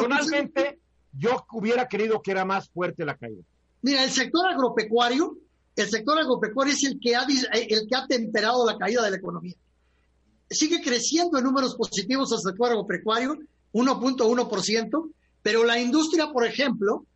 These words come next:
Speaker 2: cayó tres y medio por ciento. Y el sector servicios,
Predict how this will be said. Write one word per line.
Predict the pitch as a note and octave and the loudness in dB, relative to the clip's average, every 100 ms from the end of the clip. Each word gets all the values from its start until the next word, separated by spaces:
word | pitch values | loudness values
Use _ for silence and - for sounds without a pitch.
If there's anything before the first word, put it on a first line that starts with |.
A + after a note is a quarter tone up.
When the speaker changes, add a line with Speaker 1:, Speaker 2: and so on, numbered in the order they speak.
| _ _ _ | _ _ _
Speaker 2:
cayó | G#3+ G#3+ A#3+ D4 D4+ - | -4 -2 0 0 -2 -4
tres | C4 C4+ C4+ - _ _ _ | -2 0 -2 -8 _ _ _
y | G#3+ G#3+ | -2 0
medio | A#3+ A#3+ A3+ | 0 2 0
por | G#3 F3+ | 0 -4
ciento. | - D4+ D4+ - - _ _ _ _ _ _ _ - | 0 0 0 -4 -14 _ _ _ _ _ _ _ -4
Y | A3 | -2
el | A3 | 0
sector | A#3 A3+ E4 | -2 -2 -2
servicios, | D#4+ D#4 B3 G3+ A#3+ C#4+ | 0 0 0 0 0 -2